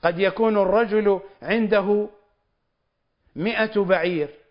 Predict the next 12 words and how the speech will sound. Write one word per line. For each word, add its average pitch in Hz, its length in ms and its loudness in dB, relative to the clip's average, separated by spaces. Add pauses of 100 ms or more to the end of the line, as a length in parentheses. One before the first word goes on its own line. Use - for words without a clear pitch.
(380)
يضيع 294 500 2
بعير 226 420 2
واحد 185 580 0 (400)
في 220 560 0
يوم 220 640 2 (260)
من 208 200 0
الأيام 220 680 0 (180)
في 220 200 2
عدة 202 420 0
سنوات. 131 600 -2 (3750)
فلا 320 520 4
أراه 226 600 2